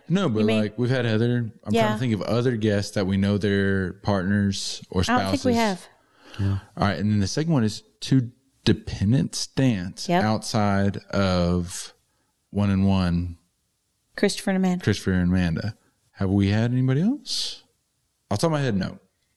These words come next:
Speaker 2: Top
Speaker 1: Anyway.
Speaker 2: of my head, no.
Speaker 3: Yeah.
Speaker 1: Parenting.
Speaker 3: Yeah.
Speaker 1: Because we have had other, uh, people in the same stance and people in the same triad.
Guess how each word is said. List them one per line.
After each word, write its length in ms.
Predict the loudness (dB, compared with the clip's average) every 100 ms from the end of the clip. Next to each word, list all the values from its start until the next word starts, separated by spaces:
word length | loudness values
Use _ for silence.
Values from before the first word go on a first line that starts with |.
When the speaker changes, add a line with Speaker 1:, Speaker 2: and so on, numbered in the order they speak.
| _ _ _ _
Speaker 2:
Top 160 | -4 -2
Speaker 1:
Anyway. 40 | 0
Speaker 2:
of 20 |
my 140 | 0
head, 180 | 0 -2
no. 360 | -2 -4 -8 -12 -4
Speaker 3:
Yeah. 280 | -4 -4 -10 _ _ -20 -20 -20 -20 _ -2
Speaker 1:
Parenting. 540 | 0 2 -2 -6 -10 -16 _ _ _ _ _ _
Speaker 3:
Yeah. 220 | 0 0 -2 _ _ _ -4
Speaker 1:
Because 360 | 0 0 0
we 160 | 0 0
have 240 | 0 0
had 220 | 0 -2 -2
other, 800 | -2 -2 0 0 0 -2 -4 -8 _ _ _ _ _ _ _
uh, 320 | 0 0 -2 -6
people 340 | -4 -2 0
in 60 | 0
the 60 |
same 180 | 0 -2
stance 760 | -2 -2 0 0 -4 -6 -8 -10 _ -20 _
and 280 | -2 0 0
people 200 | -2 0
in 60 | 0
the 60 |
same 240 | 0 0 -2
triad. 580 | 0 -2 -2 -4 -8